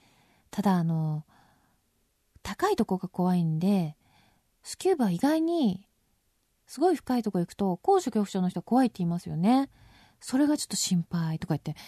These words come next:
まず潜れるようになる前にそんなこと心配する必要ないかもしれないんですけど、まだちょっと未知の領域なんですよね。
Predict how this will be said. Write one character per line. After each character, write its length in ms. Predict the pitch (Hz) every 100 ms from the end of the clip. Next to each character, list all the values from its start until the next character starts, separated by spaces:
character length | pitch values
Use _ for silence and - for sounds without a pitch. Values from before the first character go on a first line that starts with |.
| -
ま 160 | 220 277
ず 100 | 208
潜 300 | 165 202 262
れ 120 | 320
る 60 |
よ 100 | 262
う 20 | 196
に 60 |
な 120 | 190
る 120 | 208 196 - - - -
前 160 | 202 208
に 100 | 180
そ 160 | 202
ん 40 | 233
な 80 |
こ 100 | 269
と 40 | 233
心 200 | - 208
配 140 | 214
す 100 | 208
る 40 | 208
必 140 | -
要 80 | 196
な 80 | 196
い 80 |
か 80 | 196
も 80 | 170
し 100 | -
れ 80 | 165
な 120 | 165
い 40 |
ん 40 | 160
で 60 |
す 100 | -
け 80 | -
ど、 100 | 156
ま 160 | 151 180
だ 80 | 165
ち 80 |
ょ 20 | -
っ 20 |
と 100 | 156
未 120 | 165 -
知 40 | 165
の 80 |
領 220 | 151 151 147
域 200 | - 156
な 120 | 151
ん 60 |
で 80 | 147
す 120 | -
よ 80 | 147
ね。 380 | 147 165 165 156